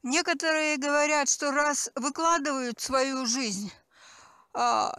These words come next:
и люди комментируют, высказывают своё мнение, но мнение бывает разным. Одно, э, дело высказать своё мнение, даже если это критика, но она,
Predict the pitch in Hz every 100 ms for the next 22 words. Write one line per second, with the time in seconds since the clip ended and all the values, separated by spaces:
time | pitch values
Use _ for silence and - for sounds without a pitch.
0 | - 269 294 262 302 262 247 262 254 277
1 | 269 330 311 262 208 180 - - - 262
2 | - 302 262 262 240 - 269 277 277 262
3 | 262 254 214 190 214 240 226 233 247 277
4 | 240 220 202 233 247 254 233 262 240 262
5 | 262 247 185 208 _ _ _ - - 220
6 | 233 247 302 254 233 254 214 254 294 285
7 | 233 320 - 240 240 - 262 277 262 247
8 | 262 262 226 220 247 247 233 269 - 240
9 | 233 226 - 269 320 247 226 208 233 233
10 | 233